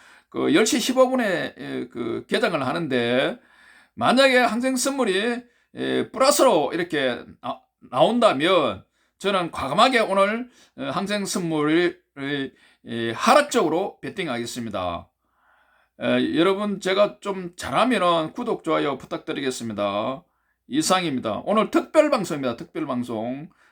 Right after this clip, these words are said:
그래가지고 오늘 만약에 항생 선물이 열 시 십오 분 개장을 하는데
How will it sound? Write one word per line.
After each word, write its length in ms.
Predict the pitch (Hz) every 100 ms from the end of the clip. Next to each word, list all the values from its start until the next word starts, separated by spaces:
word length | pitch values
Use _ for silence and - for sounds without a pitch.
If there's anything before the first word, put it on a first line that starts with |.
| _
그래가지고 480 | 151 160 156 151 143
오늘 380 | 185 175 165 - - -
만약에 200 | 160 160
항생 240 | 185 196
선물이 540 | 190 208 185 170 156 _
열 100 | 160
시 100 | 180
십오 280 | 202 208 220
분 240 | 226 214 202
개장을 260 | 214 214
하는데 460 | 175 175 175 170